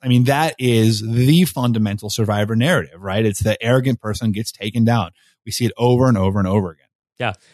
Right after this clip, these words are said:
Speaker 2: And so for Peter, though, at this tribal council, I was really surprised with just, like, how much he was just, like, very matter of fact about what they were gonna be doing.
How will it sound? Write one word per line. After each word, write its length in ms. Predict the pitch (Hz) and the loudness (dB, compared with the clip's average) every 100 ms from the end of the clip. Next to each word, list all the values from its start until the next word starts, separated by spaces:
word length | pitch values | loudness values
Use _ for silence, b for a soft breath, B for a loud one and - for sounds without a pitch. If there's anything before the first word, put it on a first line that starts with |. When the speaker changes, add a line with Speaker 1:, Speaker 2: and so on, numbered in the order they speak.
| b | b
Speaker 2:
And 180 | 160 165 | -6 -4
so 400 | - 190 175 170 | 0 2 4 2
for 260 | - 190 170 | 2 0 0
Peter, 540 | - 214 285 294 160 | 0 2 4 4 4
though, 200 | 143 143 | 4 2
at 160 | 143 143 | 0 -2
this 180 | 147 | -4
tribal 300 | - 147 196 240 | -2 -2 0 0
council, 360 | 165 123 127 | -2 -2 0
I 80 | 143 | 2
was 160 | 170 180 | 2 4
really 180 | 311 359 | 4 4
surprised 680 | 247 - 160 190 196 139 120 | 0 -2 0 2 2 2 2
with 520 | 139 131 127 104 131 | 2 4 2 -2 -6
just, 420 | 117 156 156 - | 0 0 0 -2
like, 240 | 135 123 113 | -2 -2 -4
how 260 | 135 147 | -4 -2
much 300 | 151 151 139 | 0 0 0
he 100 | - | 0
was 320 | 139 131 104 117 | 2 2 0 -4
just, 480 | 120 143 147 - | 0 0 0 -2
like, 280 | 135 120 117 | -2 0 -2
very 560 | 110 107 110 156 175 175 | -6 -6 0 2 4 4
matter 320 | 151 147 156 | 2 2 2
of 80 | 135 | 0
fact 380 | - 147 151 - | 0 -2 -2 -4
about 180 | 123 123 | -2 0
what 180 | 135 - | 0 0
they 80 | |
were 140 | 127 123 | -2 0
gonna 180 | 127 117 | 0 0
be 100 | 107 | 0
doing. 460 | 127 170 110 110 | 2 2 2 -4